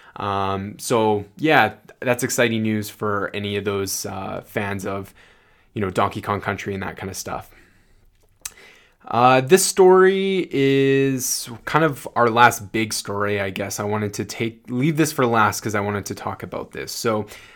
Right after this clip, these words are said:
uh, this is from games radar dot com from Rachel Weber. So Hideo Kojima and Norman Reedus, uh, sorry, and Norman Reedus spill some intriguing new Death Stranding details.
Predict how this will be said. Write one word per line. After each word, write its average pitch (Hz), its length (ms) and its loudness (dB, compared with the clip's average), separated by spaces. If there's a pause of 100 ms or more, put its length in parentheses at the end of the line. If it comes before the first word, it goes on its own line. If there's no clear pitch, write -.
(120)
uh, 107 240 4
this 143 180 -4
is 196 80 -6
from 156 220 0
games 120 420 0
radar 107 480 2
dot 98 320 -2
com 98 460 -2 (240)
from 92 240 -6
Rachel 104 360 -2
Weber. 90 460 -6
So 101 240 -4
Hideo 208 340 0
Kojima 113 540 0
and 104 240 -2
Norman 135 500 -2
Reedus, 107 800 -4 (680)
uh, - 680 -12 (600)
sorry, - 540 -10 (420)
and 139 140 4
Norman 156 300 8
Reedus 117 240 2
spill 135 260 0
some 117 200 -2
intriguing 135 540 -4
new 120 140 -2
Death 110 300 -6
Stranding 101 680 -6
details. - 720 -10